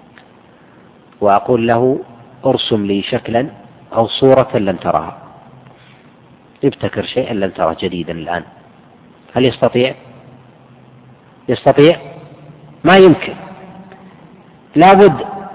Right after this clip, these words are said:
أن يرسم شيئا رآه، ارسم شيئا لم تره،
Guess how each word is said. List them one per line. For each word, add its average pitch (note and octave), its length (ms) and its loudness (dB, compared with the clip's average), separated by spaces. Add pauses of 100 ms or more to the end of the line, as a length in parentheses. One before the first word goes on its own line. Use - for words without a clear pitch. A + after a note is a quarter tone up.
(120)
أن D#3 140 4
يرسم F3 300 6
شيئا F3 260 4
رآه، C#3 300 6 (1600)
ارسم F3 240 6
شيئا F#3 240 6
لم E3+ 140 6
تره، D3 340 4